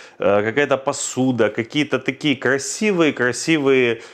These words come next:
сувениры, книжечки могли стоять. И всё это перекочёвывало с одного серванта в другой, то есть на новом месте, где мы, э, находились.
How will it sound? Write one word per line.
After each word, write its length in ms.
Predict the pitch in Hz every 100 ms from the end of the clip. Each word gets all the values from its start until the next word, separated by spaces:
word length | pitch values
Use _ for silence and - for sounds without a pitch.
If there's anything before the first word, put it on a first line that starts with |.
| - - -
сувениры, 1200 | - - 139 143 135 131 135 123 117 117 110 104 -
книжечки 720 | 156 190 180 131 123 - 135
могли 340 | 120 113 113 110
стоять. 600 | - 104 104 92 85 - _ - _ _ _ _ _ _ _ _
И 360 | - 139 185 185
всё 240 | 175 226
это 180 | 226 208
перекочёвывало 1040 | 139 160 165 151 151 - 196 185 165 143
с 120 | 123 131
одного 360 | 117 120 180
серванта 680 | 202 175 165 160 156 143 139
в 160 | 107 95
другой, 580 | 104 120 135 131 90 76
то 120 | 85
есть 160 | 82
на 100 | 104
новом 400 | 107 120 101 98 92 -
месте, 460 | 107 104 - 95
где 260 | 87 92 95
мы, 360 | 95 92 87 - - _ - _ - -
э, 220 | - 87
находились. 720 | 87 92 107 95 87 73 -